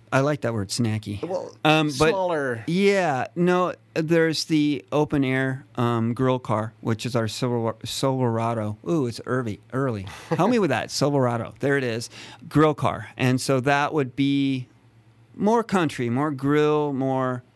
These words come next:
Speaker 1: a little more down to earth as far as, uh, sometimes we do burgers, we do,
Speaker 2: Mm-hmm.
Speaker 1: uh, lamb burgers and high to seasons,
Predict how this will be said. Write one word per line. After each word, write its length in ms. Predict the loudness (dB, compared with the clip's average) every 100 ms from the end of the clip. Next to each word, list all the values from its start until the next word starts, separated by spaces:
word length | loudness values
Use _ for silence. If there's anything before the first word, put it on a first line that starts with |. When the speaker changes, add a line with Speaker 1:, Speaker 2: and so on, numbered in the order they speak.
| _ -14 0
Speaker 1:
a 40 |
little 160 | 2 4
more 160 | 2
down 240 | 2 0 0
to 60 | 0
earth 300 | 0 -2 -4
as 120 | -4
far 280 | 0 2 2
as, 420 | -2 -6 -12 -12 -6
uh, 220 | -2 -2
sometimes 420 | 0 0 0 -2
we 80 | -2
do 140 | -2
burgers, 800 | 0 0 0 0 -2 -2 -6 -6
we 100 | -4
do, 480 | -2 -2 -2 -2 -6 -8
Speaker 2:
Mm-hmm. 100 | -4
Speaker 1:
uh, 420 | -2 -2 -2 -2
lamb 320 | -2 0 0
burgers 420 | 0 0 -2 -2 -2
and 300 | -2 -2 -4
high 160 | -4
to 80 | -4
seasons, 880 | -4 -4 -4 -2 -2 -2 -2 -4 -10